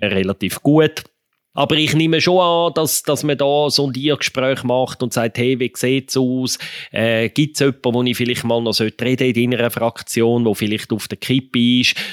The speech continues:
Muss ich damit rechnen, dass es bei euch eine komische Bewegung gibt, dass auf einmal die ganze Fraktion," ich meine, es ist schon denkbar, dass irgendeine ganze Fraktion, ich we-, ich denke jetzt einfach laut, ich habe keine so Indizien, dass die Grünen Liberalen oder die Grünen auf einmal sagen,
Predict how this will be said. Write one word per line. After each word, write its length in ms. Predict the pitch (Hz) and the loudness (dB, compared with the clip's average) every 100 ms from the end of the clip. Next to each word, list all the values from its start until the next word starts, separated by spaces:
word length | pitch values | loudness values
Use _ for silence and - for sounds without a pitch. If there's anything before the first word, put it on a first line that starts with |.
| - | -2
Muss 240 | 120 135 | 2 2
ich 80 | 120 | 2
damit 320 | 113 117 113 | 0 -2 -2
rechnen, 400 | 117 127 - 123 | -2 -2 0 0
dass 140 | 113 110 | 0 -2
es 40 | |
bei 120 | - 113 | 0 2
euch 160 | 113 | 2
eine 80 | 107 | 0
komische 540 | - 117 120 120 - | 0 0 0 -2 -2
Bewegung 480 | 104 104 131 147 135 - | -4 -2 -2 0 -2 0
gibt, 220 | 131 - | -2 0
dass 120 | 110 113 | -2 -2
auf 120 | 101 | -2
einmal 240 | 107 110 | 0 0
die 100 | 104 | 0
ganze 320 | 98 107 117 | 0 0 -2
Fraktion," 640 | - 104 - - 113 120 120 | -4 -6 -6 -2 2 4 2
ich 160 | 101 | 0
meine, 200 | 110 117 | -2 0
es 80 | 117 | 0
ist 100 | 120 | 0
schon 180 | - 180 | 2 2
denkbar, 540 | 185 185 - 233 190 | 2 0 0 0 2
dass 180 | 120 117 | 2 0
irgendeine 400 | 135 143 123 117 | 0 2 2 2
ganze 400 | 120 139 160 - | 2 2 2 -2
Fraktion, 720 | 143 113 - - 139 156 170 | 0 -2 -2 -2 2 2 2
ich 180 | 135 92 | 0 -4
we-, 140 | 110 - | -8 -8
ich 140 | - | -8
denke 380 | - 147 170 170 | -4 -2 -2 -4
jetzt 120 | - | -2
einfach 260 | - 151 - | -2 -2 0
laut, 300 | 151 170 120 | 0 0 -2
ich 120 | - | -4
habe 100 | 107 | -2
keine 140 | 156 | -2
so 100 | 151 | 0
Indizien, 480 | 160 147 160 156 151 | 0 -2 -6 -4 -6
dass 120 | 104 | -6
die 120 | - 95 | -8 -4
Grünen 300 | 123 156 147 | -2 0 0
Liberalen 480 | 143 131 139 143 | 0 0 2 2
oder 200 | 117 95 | 2 0
die 100 | 95 | -4
Grünen 260 | 92 117 117 | -2 0 2
auf 100 | 101 | 0
einmal 240 | 104 110 | -2 -2
sagen, 260 | 101 107 | -2 -2